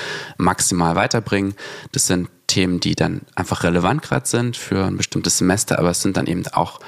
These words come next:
Aufgaben und Fälle, die dort ansetzen, wo Missverständnisse bestehen oder entstehen. Und das ist unser Ziel. Also wir glauben, dass wir, was diesen Micro-Learning-Ansatz angeht,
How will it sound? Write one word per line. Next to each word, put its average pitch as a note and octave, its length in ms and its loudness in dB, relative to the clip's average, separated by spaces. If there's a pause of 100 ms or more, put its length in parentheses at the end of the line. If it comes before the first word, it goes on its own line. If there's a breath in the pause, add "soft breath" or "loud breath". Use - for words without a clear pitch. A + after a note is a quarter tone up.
(240 loud breath)
Aufgaben F2+ 480 -2
und F2 100 -4
Fälle, F2+ 320 0
die F2+ 280 -2 (600 loud breath)
dort F2 240 0
ansetzen, F#2 580 0
wo F2 140 2
Missverständnisse - 920 0 (520 loud breath)
bestehen F#2 480 2
oder F#2 180 2
entstehen. F2+ 560 0 (420 loud breath)
Und F2+ 200 2
das G2 100 2
ist - 60 0
unser F#2+ 220 2
Ziel. C3 360 2
Also G2 220 0
wir G#2+ 80 2
glauben, F#2 340 2
dass F#2+ 220 -4
wir, F2+ 180 0 (460 loud breath)
was - 240 0
diesen F2+ 320 -2
Micro-Learning-Ansatz F#2+ 1600 0
angeht, F2+ 460 0